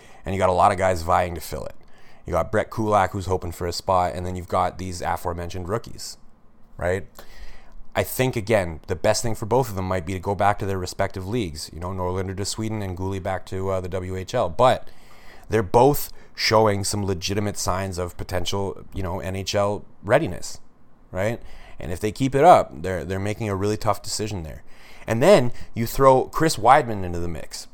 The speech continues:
Chris Wideman strikes me as just, like, a better version of Erik Gustafsson, who played games for the Habs in the playoffs last season, right? Who contributed for the Habs. I mean, he's just more defensively responsible, and he still has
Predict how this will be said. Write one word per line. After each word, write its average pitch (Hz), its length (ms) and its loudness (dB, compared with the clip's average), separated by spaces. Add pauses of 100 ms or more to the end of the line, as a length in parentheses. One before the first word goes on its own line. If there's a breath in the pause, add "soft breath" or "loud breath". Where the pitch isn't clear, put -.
(240)
Chris 185 260 2
Wideman 110 600 6
strikes - 400 0
me 113 180 -2
as 98 200 -2
just, 104 200 -2
like, 101 120 -4
a 98 40 -2
better 113 380 2
version 101 500 -4
of 90 440 -8 (500 soft breath)
Erik 113 220 2
Gustafsson, 87 540 -4 (180)
who 95 320 -6 (360)
played 98 280 -4
games 123 340 -4
for 82 100 -10
the 82 60 -8
Habs 87 300 -4
in 101 180 -6
the 110 60 -6
playoffs 110 440 -2
last - 240 -10
season, - 300 -16 (640 soft breath)
right? 101 260 -4 (220 loud breath)
Who 107 100 -6
contributed 120 600 -4
for - 100 -10
the - 80 -4
Habs. - 440 -6 (300)
I 95 60 -10
mean, 95 140 -6
he's 98 280 -6
just - 300 -6
more 110 220 2
defensively 110 460 -4
responsible, 98 540 -4
and 95 120 -4
he 95 60 -6
still 110 360 -2
has 98 380 -2